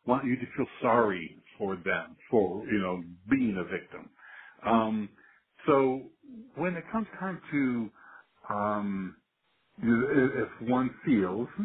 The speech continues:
you know, that they're a victim, what is it that,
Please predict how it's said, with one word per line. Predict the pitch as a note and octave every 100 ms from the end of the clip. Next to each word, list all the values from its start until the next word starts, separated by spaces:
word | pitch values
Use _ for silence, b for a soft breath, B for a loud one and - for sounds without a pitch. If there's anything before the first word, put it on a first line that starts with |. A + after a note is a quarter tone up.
| A3+ -
you | E3+
know, | C#3+ B2+
that | G#2+
they're | A2 G#2
a | G#2+
victim, | G#2 - F2+ F#2 B B B - C3 - - -
what | D#3 C3 B2+ C3 D3+ G3 F3+ -
is | C#3+ C#3+
it | C#3 C3+ -
that, | A2+ G#2+ G#2